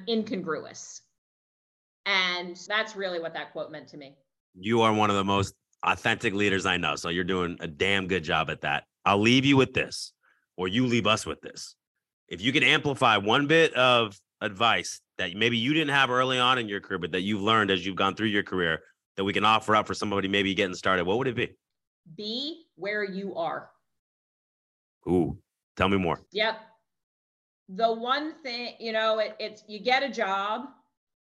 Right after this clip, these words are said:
Speaker 1: a position, a promotion, an opportunity, and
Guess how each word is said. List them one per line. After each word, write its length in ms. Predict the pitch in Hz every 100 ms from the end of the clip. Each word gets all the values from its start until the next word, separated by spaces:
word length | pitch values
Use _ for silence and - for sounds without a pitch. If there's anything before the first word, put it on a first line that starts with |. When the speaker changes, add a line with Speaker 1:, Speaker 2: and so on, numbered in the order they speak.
| _ _
Speaker 1:
a 40 | -
position, 760 | - 202 214 214 - 220 214
a 80 | -
promotion, 880 | - 190 196 214 240 - 226 214 214
an 160 | 190
opportunity, 1040 | 165 180 180 180 240 247 240 226 220 220 - _ _ _ _ -
and 540 | 208 202 196 185 185